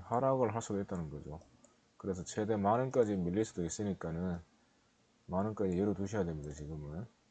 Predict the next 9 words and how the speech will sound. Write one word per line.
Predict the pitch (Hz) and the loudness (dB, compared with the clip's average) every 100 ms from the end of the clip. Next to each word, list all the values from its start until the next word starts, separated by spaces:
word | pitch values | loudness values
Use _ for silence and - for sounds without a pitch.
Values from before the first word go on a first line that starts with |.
| _ _ _ _ - - | _ _ _ _ -20 -12
아니면은 | 80 87 90 87 87 | -6 -4 -2 -2 -4
최소한도 | - 98 107 98 90 101 117 117 120 _ _ _ _ _ | -2 -2 0 -2 2 4 6 4 0 _ _ _ _ _
한 | 87 85 | -6 -2
만 | 85 95 | 0 0
사천 | 98 107 104 113 | 2 0 2 0
원 | 101 | 0
선까지는 | 92 82 87 85 82 80 | -2 -2 -2 -2 -2 -2
열어두셔야 | 95 101 95 101 95 | 0 0 0 0 0
되니까는, | 85 80 - 82 92 | 0 -6 -6 -4 -2